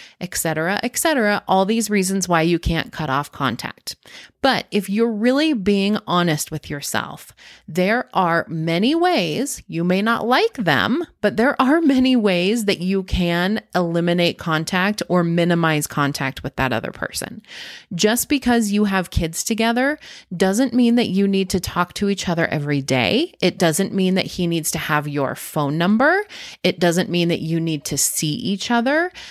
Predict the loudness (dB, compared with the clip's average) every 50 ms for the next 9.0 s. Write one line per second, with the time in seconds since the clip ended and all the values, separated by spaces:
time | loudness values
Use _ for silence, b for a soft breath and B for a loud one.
0 | B B 0 0 2 4 2 2 0 -2 -8 -6 -2 2 2 4 4 2 2 0
1 | 0 0 2 0 0 0 2 2 4 4 4 4 2 2 0 -2 -4 -4 -2 -2
2 | 0 0 0 0 0 -2 -2 0 2 4 4 4 4 4 2 2 0 -2 -4 -2
3 | 0 0 0 0 0 0 0 0 0 -2 -2 -2 -2 -2 0 -2 -2 -2 0 -2
4 | -2 -2 -2 -4 -4 -4 -2 0 0 2 0 0 -2 -2 -2 -2 -2 -6 B B
5 | B B B B _ 0 0 0 2 0 -2 0 0 2 0 0 0 -2 -2 0
6 | 0 -2 -2 -2 -2 -4 -2 0 2 2 4 2 2 2 2 0 0 0 0 0
7 | 0 -2 -2 -2 0 0 0 0 0 0 0 0 -2 -2 -2 -4 -4 -4 -2 -4
8 | -4 -4 -4 -6 -8 -6 -6 -6 -4 -4 -6 -6 -6 -6 -6 -6 -6 -8 -12 -14